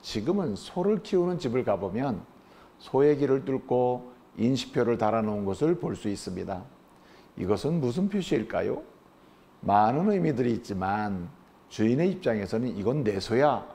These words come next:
라는 의미가 담긴 표식입니다. 하나님께서 예수 안에서 우리를 택하시고 자녀여 백성으로 삼으심으로 하나님의 소유가 되었음을 의미하며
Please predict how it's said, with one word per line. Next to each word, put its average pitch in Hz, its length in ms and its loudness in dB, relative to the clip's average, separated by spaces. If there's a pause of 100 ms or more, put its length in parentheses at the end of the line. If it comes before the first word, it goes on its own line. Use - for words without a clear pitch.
라는 208 300 2
의미가 143 400 2
담긴 123 460 -2 (360)
표식입니다. 92 720 -4 (840)
하나님께서 180 600 4
예수 135 380 6
안에서 135 260 2
우리를 117 340 2
택하시고 104 840 0 (800)
자녀여 117 560 2
백성으로 107 600 0
삼으심으로 147 920 0 (400)
하나님의 131 640 2
소유가 156 720 2
되었음을 117 580 2
의미하며 107 680 0